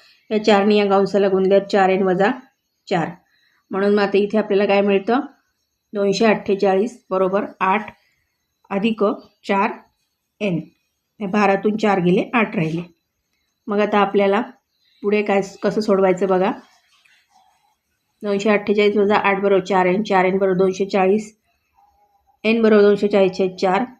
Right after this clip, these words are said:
एन बरोबर साठ. म्हणजे पद जे आहे एनवे ते किती मिळालं, साठ. म्हणून चारने विभाज्य असणाऱ्या संख्या किती आहेत आपल्या,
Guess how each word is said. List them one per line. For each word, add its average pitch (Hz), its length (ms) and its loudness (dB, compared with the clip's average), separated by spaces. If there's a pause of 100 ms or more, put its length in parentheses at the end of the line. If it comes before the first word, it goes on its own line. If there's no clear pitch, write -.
(180)
एन 214 180 2
बरोबर 190 240 2
साठ. 214 340 -4 (1160)
म्हणजे 202 360 -2 (340)
पद 220 180 0
जे 202 140 2
आहे 196 340 0
एनवे 196 340 0 (1300)
ते 262 60 -14
किती 240 240 -2
मिळालं, 226 300 0
साठ. - 380 -2 (540)
म्हणून 233 200 2
चारने 226 400 2
विभाज्य 220 440 2
असणाऱ्या 208 360 0
संख्या 202 360 -2
किती 208 240 -2
आहेत 214 280 0
आपल्या, 220 300 -2